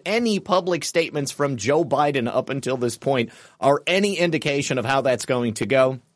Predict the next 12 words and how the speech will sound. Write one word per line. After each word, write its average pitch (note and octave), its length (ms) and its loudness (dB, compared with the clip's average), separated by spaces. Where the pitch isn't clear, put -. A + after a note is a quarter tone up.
something C#3 440 -2
tells C3 320 0
me C3 100 0
this - 260 -4
is A2 220 -4
not B2+ 320 -2
going D3+ 360 0
to G3+ 120 -4
be A#2+ 380 0
the A#2 160 2
big C3+ 600 -2
deal A#2+ 400 2